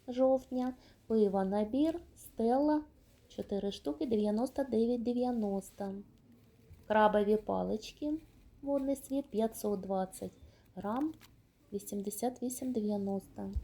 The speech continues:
Мінус п'ятдесят відсотків тільки двадцять п'ятого жовтня сметана. Просто наша триста грам, тридцять один п'ятдесят буде. Макаронні вироби в асортименті «Своя лінія» чотириста грам.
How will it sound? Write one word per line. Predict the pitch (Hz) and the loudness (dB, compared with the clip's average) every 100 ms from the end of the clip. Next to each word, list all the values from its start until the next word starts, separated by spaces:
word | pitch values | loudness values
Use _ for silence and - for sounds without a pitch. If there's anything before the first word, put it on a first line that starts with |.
| - | -2
Мінус | 247 240 233 | -2 0 0
п'ятдесят | 220 214 214 - 202 - | 0 0 0 2 0 0
відсотків | 240 311 330 - 302 | -4 -2 -2 -2 -4
тільки | - 220 - 202 | -2 -2 0 -2
двадцять | 190 214 214 226 214 | 4 4 4 -2 -6
п'ятого | 190 202 185 185 226 254 | 0 2 4 2 0 0
жовтня | 262 262 262 - 254 | 2 2 0 -2 -6
сметана. | 247 220 214 190 185 185 185 - - - | -4 -4 -4 -4 -4 -4 -6 -12 -18 -4
Просто | 202 196 - | -4 -2 -2
наша | 226 302 - 302 | 0 0 -2 -2
триста | 269 269 - 247 | -2 -2 -2 0
грам, | 240 240 247 | 2 0 -2
тридцять | - 233 294 320 311 | 0 0 0 -2 0
один | 247 202 233 254 | 0 2 0 0
п'ятдесят | 240 233 247 247 - 196 190 - - | -2 0 0 -2 -2 -2 -4 -8 -16
буде. | 185 190 95 - - _ - - - - - - - 208 | -8 -6 -6 -12 -20 _ -20 -20 -20 -20 -20 -20 -12 0
Макаронні | 214 220 220 208 208 208 214 | 2 6 6 6 4 2 2
вироби | 196 190 185 226 277 311 - - - - - - - - - | 2 4 2 4 4 4 -2 -16 -20 -20 -20 -20 -20 -18 -4
в | |
асортименті | 262 285 277 277 262 269 269 | -2 0 0 0 -2 -2 -4
«Своя | 240 240 233 233 | -4 -2 0 0
лінія» | 233 220 214 | 0 0 -2
чотириста | - 208 202 190 190 - 196 | -4 -4 -2 -2 -4 -6 -6
грам. | 185 208 247 294 | -4 -2 0 -2